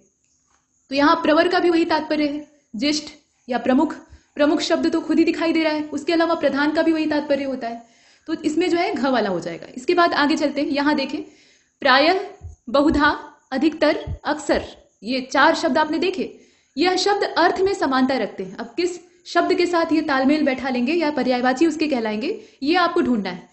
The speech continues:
तो यहाँ दे रखा है प्रातव्य, प्रायशः, प्रायेण, और घ वाले में दिया है कि ख और ग दोनों सही है।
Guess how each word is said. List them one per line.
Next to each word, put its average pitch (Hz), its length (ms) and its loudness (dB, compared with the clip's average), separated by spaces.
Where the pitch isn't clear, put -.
तो 294 40 -4
यहाँ 302 260 4
दे 339 100 4
रखा 339 240 0
है 320 140 2
प्रातव्य, 262 460 -2
प्रायशः, 294 500 4
प्रायेण, 285 480 2
और 302 200 2
घ 277 160 0
वाले 359 260 4
में 339 120 2
दिया 330 140 4
है 349 140 0
कि 349 120 0
ख - 120 -8
और 349 480 2
ग 254 480 0
दोनों 302 260 0
सही 170 200 -6
है। 165 160 -16